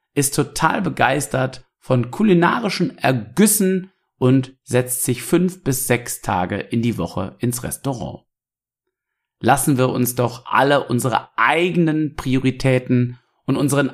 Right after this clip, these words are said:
eigenen Sinn des Lebens finden, dann macht das Ganze doch auch viel mehr Spaß und führt zu viel mehr Begeisterung.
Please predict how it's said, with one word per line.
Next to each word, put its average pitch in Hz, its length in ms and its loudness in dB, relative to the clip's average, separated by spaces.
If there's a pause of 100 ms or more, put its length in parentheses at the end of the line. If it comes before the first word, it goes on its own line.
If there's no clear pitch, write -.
(120)
eigenen 226 560 2
Sinn 135 500 0 (500)
des - 180 -4
Lebens 87 420 -6
finden, 98 520 -6 (500)
dann 95 400 -2 (360)
macht - 240 -2
das 185 160 -4
Ganze - 280 -4
doch - 180 -6
auch - 180 -8
viel 104 160 -2
mehr 87 120 -2
Spaß - 440 -6
und 95 200 -8
führt - 280 -4
zu - 220 -6
viel 95 160 -4
mehr 90 120 -4
Begeisterung. - 720 -2